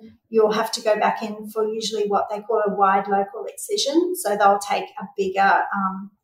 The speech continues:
area of skin around where the spot was removed, just to make sure that it's all clear and they haven't left any behind. You know, if they've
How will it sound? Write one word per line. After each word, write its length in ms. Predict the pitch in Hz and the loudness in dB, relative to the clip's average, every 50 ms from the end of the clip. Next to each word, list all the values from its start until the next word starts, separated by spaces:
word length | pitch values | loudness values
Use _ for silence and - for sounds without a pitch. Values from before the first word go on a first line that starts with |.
| _ _ - | _ _ 2
area 400 | 220 220 220 226 226 226 226 220 | 4 6 6 6 6 6 6 6
of 220 | 220 220 226 226 | 4 2 0 -2
skin 500 | - - - - - 226 226 254 277 285 | -4 -6 -8 -6 -2 0 0 2 2 2
around 480 | 269 - 214 202 202 202 196 202 202 196 | 0 0 0 0 2 2 4 4 2 0
where 160 | 190 190 190 | 0 -2 -4
the 60 | 190 | -6
spot 360 | 196 - - - 185 - - - | -8 -6 0 0 2 2 0 -2
was 320 | 196 190 190 190 190 - - | -2 0 0 0 0 -4 -8
removed, 540 | 180 180 185 185 196 240 277 330 339 - - - _ _ _ _ _ _ - | -10 -10 -8 -6 -2 0 2 2 0 0 -4 -12 _ _ _ _ _ _ 0
just 240 | - 247 247 247 - | 2 2 2 2 0
to 80 | 247 | -2
make 180 | 233 214 190 - | 0 -2 -2 -2
sure 320 | - - 208 202 202 196 196 | -2 0 2 4 4 4 4
that 200 | 196 185 - - 196 | 2 2 0 0 -2
it's 160 | 196 196 - | -4 -6 -6
all 320 | - - 202 196 196 196 - | -2 0 2 4 2 2 0
clear 420 | - 202 196 196 226 254 294 - | -2 -2 2 4 6 6 6 6
and 240 | - 202 190 190 185 | 4 4 2 0 -2
they 60 | 185 | -4
haven't 320 | 185 202 202 196 190 - | -6 -6 -6 -6 -6 -6
left 200 | 190 196 - - - 202 | -6 -6 -6 -6 -6 -4
any 180 | 196 196 196 - | -4 -4 -4 -6
behind. 540 | - 185 208 202 208 220 262 320 349 349 330 - - - - _ _ _ _ _ - | -6 -4 -2 -2 0 0 2 2 4 2 2 0 -2 -8 -20 _ _ _ _ _ -6
You 80 | 233 214 | -2 0
know, 140 | 208 196 196 | 0 2 2
if 140 | 196 - - | 0 0 2
they've 240 | 202 196 196 - | 2 4 4 2